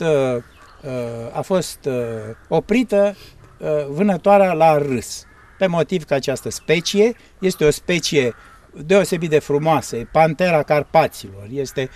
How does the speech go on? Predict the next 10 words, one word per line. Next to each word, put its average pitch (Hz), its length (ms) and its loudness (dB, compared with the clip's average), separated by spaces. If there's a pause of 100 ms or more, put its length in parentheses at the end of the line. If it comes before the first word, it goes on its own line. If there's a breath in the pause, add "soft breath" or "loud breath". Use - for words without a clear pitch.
(160 loud breath)
un 143 120 -2
animal 156 440 0
extraordinar 147 920 0 (420 soft breath)
și - 580 -2
care 190 360 4
nu 196 160 0
face 196 340 0
rău 185 160 -2
la 170 120 -2
nimeni. 170 320 -6